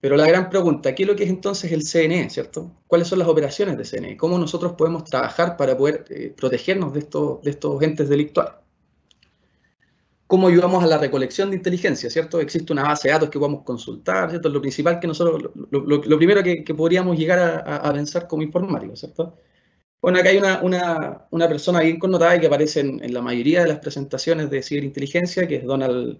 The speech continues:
Rumsfeld. Él es un político estadounidense que fue secretario de Defensa de Estados Unidos entre dos mil uno y dos mil seis con el presidente George Bush.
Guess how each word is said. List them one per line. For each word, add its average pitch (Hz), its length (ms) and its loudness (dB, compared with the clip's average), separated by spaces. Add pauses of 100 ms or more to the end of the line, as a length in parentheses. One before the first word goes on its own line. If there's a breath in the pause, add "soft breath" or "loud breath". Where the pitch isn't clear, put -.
Rumsfeld. 165 540 -2 (580)
Él 151 100 2
es 151 100 6
un 151 300 6
político 151 400 4
estadounidense 151 840 0
que 147 80 -2
fue 156 120 -2
secretario 143 440 -2
de 135 60 0
Defensa 170 280 0
de 175 60 0
Estados 175 320 0
Unidos 190 320 -2
entre 147 300 -2
dos 135 140 0
mil 147 200 4
uno 170 120 4
y 165 40 4
dos 151 100 -2
mil 147 160 0
seis 190 260 0
con 165 140 -2
el 143 140 -4
presidente 143 480 -2
George 139 260 -2
Bush. - 360 -6